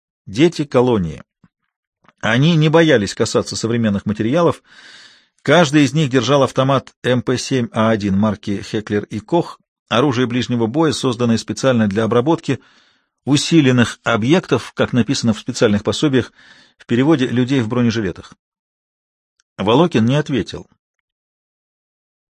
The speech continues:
В глубине души он и не сомневался, что этим всё кончится. Зачем он бросился в пасть льва? В его куцем у Мишки, одержимого саморазрушением нарко, ответа не нашлось.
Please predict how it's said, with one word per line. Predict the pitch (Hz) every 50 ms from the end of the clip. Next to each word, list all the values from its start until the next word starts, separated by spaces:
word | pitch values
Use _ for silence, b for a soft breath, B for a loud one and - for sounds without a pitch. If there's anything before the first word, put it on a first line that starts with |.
| _ _ _ _ -
В | - 104
глубине | 104 117 131 127 143 156 165 170
души | 180 165 - - 208 180
он | 175 175 180
и | 180
не | 185 185
сомневался, | - 202 190 196 208 202 175 123 - -
что | 123 - 127
этим | 123 - 131
всё | 117 - 131 120
кончится. | - 175 180 165 - - - - - 95 - b b b b b b b b b b b
Зачем | - 80 98 123 123 - - - 160 170 165
он | 165 156 143
бросился | 151 165 156 - 160 139 - 131
в | - -
пасть | - 143 131 - -
льва? | 131 123 135 131 123 _ _ _ _ _ _ _ _ _ _ _ _ _ _ _ _ _ _ -
В | 92
его | 101 110 131 147 156 -
куцем | _ - - 170 165 - - 143 127 - -
у | 135 143
Мишки, | 156 160 175 151 - - -
одержимого | 123 117 117 135 123 120 135 147 139 113 104 101
саморазрушением | 101 - 127 120 117 120 113 123 131 - - 135 117 110 107 110
нарко, | 123 151 185 170 - - 104 98
ответа | 107 - 123 156 170 - 107
не | 104 117
нашлось. | 127 143 - - - 98 80 - - -